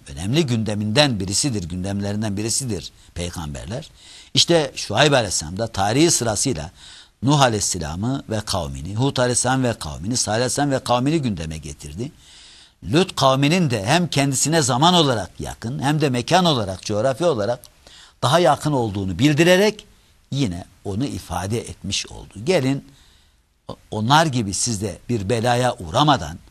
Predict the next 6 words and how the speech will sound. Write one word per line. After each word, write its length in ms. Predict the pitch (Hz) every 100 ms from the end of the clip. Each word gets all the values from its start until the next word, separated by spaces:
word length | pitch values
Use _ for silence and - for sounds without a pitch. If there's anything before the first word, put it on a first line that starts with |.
| _ _ _ 123
bir 100 | 110
helak 380 | 113 120 131 - - - -
yaşamadan 720 | 95 - 165 175 160 160 - - - - - _ _ -
Müslüman 420 | - - 147 165
olun, 320 | 165 165 156 - - _ _ _ -
ekonomik 560 | - 135 139 170 165